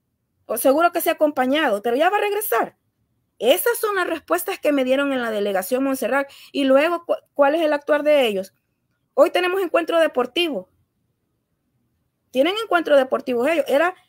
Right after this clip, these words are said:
prioritario su encuentro deportivo y no la búsqueda de Carlos, cuando las setenta y dos horas, eso está casi que a nivel mundial, las primeras setenta y dos horas son básicas para poder encontrar a una persona.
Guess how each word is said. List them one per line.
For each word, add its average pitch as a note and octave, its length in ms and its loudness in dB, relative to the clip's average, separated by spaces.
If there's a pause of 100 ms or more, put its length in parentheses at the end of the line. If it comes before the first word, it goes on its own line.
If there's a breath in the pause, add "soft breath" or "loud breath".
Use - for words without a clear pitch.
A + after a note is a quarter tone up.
(140)
prioritario D#4 760 2
su C#4 160 -2
encuentro D#4 380 2
deportivo E4 540 -2
y C4+ 60 -2
no D4 120 2
la C#4+ 100 4
búsqueda C4+ 400 -2
de F#3 140 0
Carlos, C#4 360 -2
cuando A#3 300 -2
las G#3 120 -4
setenta G3+ 360 -8
y G3 60 -4
dos C#4+ 220 -2
horas, G#4+ 360 -2 (460)
eso D4 300 -2
está F#4 440 -2 (220)
casi E4 340 -4
que - 100 -4
a B3 40 0
nivel C4+ 240 0
mundial, C#4+ 320 -4 (260 soft breath)
las - 160 -4
primeras B3+ 380 -2
setenta B3 420 -6
y A#3 40 -8
dos B3+ 180 -4
horas C#4 180 0
son C4 180 -2
básicas F4+ 440 -6
para A3+ 260 -4
poder A#3 220 -6
encontrar A#3 380 -6
a G#3 40 0
una G#3+ 240 -6
persona. A#3 500 -6